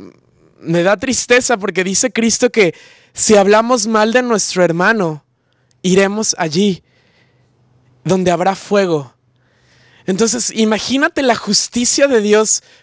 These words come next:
cómo es, porque para entender el juicio y para entender el infierno,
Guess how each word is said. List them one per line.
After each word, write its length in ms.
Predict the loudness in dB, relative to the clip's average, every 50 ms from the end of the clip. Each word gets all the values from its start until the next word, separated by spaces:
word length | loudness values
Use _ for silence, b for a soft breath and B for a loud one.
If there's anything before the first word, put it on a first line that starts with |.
| b
cómo 340 | 0 2 2 2 2 0 2
es, 380 | 2 2 0 0 -2 -6 -10 b b b b
porque 240 | -4 -2 -2 -2 0
para 220 | 0 0 0 0
entender 360 | 0 -2 -2 0 0 2 2
el 120 | 2 0 -2
juicio 400 | -2 -2 0 0 0 0 -2 -2
y 20 |
para 180 | 0 0 -2 -2
entender 320 | -2 -6 -2 0 0 0
el 120 | 0 0
infierno, 520 | -2 -4 0 2 2 2 2 2 -2 -4